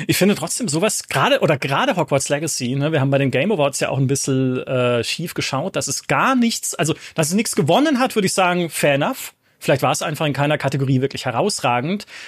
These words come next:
aber es war ja nicht mal nominiert irgendwo, es wurde nicht mal erwähnt. Und jetzt kann man natürlich sagen, na ja, vielleicht war es auch einfach, äh, hätte es keinen Preis verdient gehabt, selbst in so Kategorien wie irgendwie Art Direction, ne, oder irgendwie Sound Design oder sowas,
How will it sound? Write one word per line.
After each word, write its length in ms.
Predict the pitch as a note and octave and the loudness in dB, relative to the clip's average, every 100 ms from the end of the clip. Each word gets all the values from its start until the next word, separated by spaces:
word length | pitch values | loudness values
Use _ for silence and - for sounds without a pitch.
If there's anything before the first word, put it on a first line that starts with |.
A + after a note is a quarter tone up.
| - | -2
aber 100 | D3+ | 0
es 120 | - | 0
war 80 | E3+ | 0
ja 140 | F3+ E3+ | 2 2
nicht 360 | F#3+ - - | 2 0 -2
mal 220 | G3+ F#3 | 0 0
nominiert 640 | F3 D#3+ D3 C3+ D#3+ D4 - | 2 2 4 4 4 2 0
irgendwo, 580 | A#3+ G#3 G#3 F#3+ G#3+ | 0 0 0 0 2
es 160 | G3+ - | 2 0
wurde 160 | E3 C#3+ | 2 2
nicht 300 | E3 - - | 2 -2 -2
mal 360 | F#3 E3+ E3 D#3+ - - - | 0 0 -2 -6 -16 -18 -4
erwähnt. 800 | C#3 B2 C#3 E3 A#3 D4 D4 - - - | 0 2 4 4 2 0 -4 -10 -12 -2
Und 60 | |
jetzt 140 | C#3 C#3 | -2 0
kann 140 | C#3+ | -2
man 80 | F#3 | 0
natürlich 260 | F3+ E3 - | 0 0 0
sagen, 240 | D3 D3 | 0 2
na 80 | C#3+ | 0
ja, 80 | D3 | 0
vielleicht 400 | C#3+ B2+ - C#3 | 0 0 0 0
war 120 | B2+ | 0
es 120 | - | 0
auch 180 | D3+ C3 | -2 0
einfach, 560 | C#3+ C3+ D3 B2+ - - - | -2 0 2 0 -2 -18 -2
äh, 300 | C3 B2 A#2+ | 0 2 0
hätte 260 | - C3 D3+ | -2 -2 -2
es 100 | - | -2
keinen 180 | B2+ A2+ | -4 -4
Preis 300 | - F3 - | -2 0 0
verdient 260 | G3 F#3+ | 2 2
gehabt, 240 | - E3 - | 2 0 0
selbst 240 | C#3+ - | 0 -2
in 60 | F#3+ | -2
so 100 | D3 | -2
Kategorien 540 | D3 C#3 C#3 C#3 D3+ | 0 0 2 2 2
wie 80 | C#3 | 0
irgendwie 320 | C3 A2+ A#2 _ _ _ _ _ | -4 -6 -8 _ _ _ _ _
Art 220 | C3 E3 | -2 0
Direction, 560 | A#3+ G3 F#3+ - G#3 A3 _ - | 2 2 0 0 -2 -2 _ -2
ne, 240 | F#3+ G3 | 0 2
oder 320 | D3 C3+ C3 | 2 2 2
irgendwie 180 | C3+ A#2+ | -2 -2
Sound 360 | - C#3 G3 G#3 | -2 -2 -2 0
Design 480 | D3+ E3 F#3+ G3+ G3 | 0 0 0 0 0
oder 180 | D3 | 0
sowas, 380 | D3 D#3+ D#3 - | 0 2 0 0